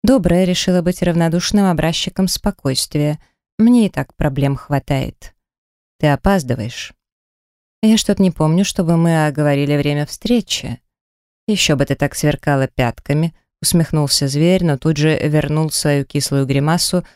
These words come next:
словно опомнившись. «Присаживайся». С ужасом осознавая, что он отодвигает стул рядом с собой, я шагнула в его сторону.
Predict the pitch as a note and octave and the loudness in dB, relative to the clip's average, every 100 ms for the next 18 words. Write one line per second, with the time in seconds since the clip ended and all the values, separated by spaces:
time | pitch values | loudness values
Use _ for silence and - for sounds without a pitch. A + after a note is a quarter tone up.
0 | _ - - D3+ D3 C#3+ - G#3+ B2+ C3 | _ -6 -2 0 0 0 0 0 0 -4
1 | - - - - _ _ - C4+ B3+ C#3 | -6 -4 -4 -6 _ _ -2 0 2 0
2 | A#2 - - - - - _ _ _ _ | 0 -4 -2 -2 -2 -8 _ _ _ _
3 | _ _ _ _ _ _ _ _ - - | _ _ _ _ _ _ _ _ -6 2
4 | C4 B3+ - A#3 A3 G#3+ G3+ G#3 G3+ A3 | 4 4 2 2 2 0 2 2 2 2
5 | D#3 C#3 - D#3 E3+ D#3 C3+ C#3 C#3+ D#3+ | 0 -2 -2 0 0 0 -2 0 2 2
6 | D3+ - - F3 D3 C#3 C3 B2 - C#3 | 0 -4 -2 0 2 0 0 -4 -4 -2
7 | F#3 A3+ - _ _ _ - A3+ G3+ E3+ | 0 0 -2 _ _ _ 0 2 2 2
8 | G#3 G3+ F3+ F3+ F3 - C3 - - F3+ | 2 2 2 0 -2 -4 -6 -6 -12 -18